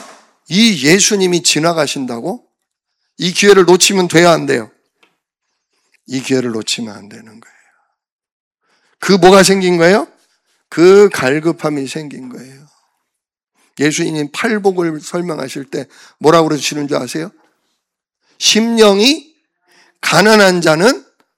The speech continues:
복이 있나니 천국이 저의 것이요." 하나님 나라 천국,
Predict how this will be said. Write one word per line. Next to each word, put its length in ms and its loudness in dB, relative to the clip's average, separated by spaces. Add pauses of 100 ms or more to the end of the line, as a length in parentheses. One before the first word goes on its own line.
(160)
복이 240 -6
있나니 720 -10 (960)
천국이 600 -8
저의 380 -10
것이요." 320 -20 (920)
하나님 460 2
나라 260 4
천국, 720 0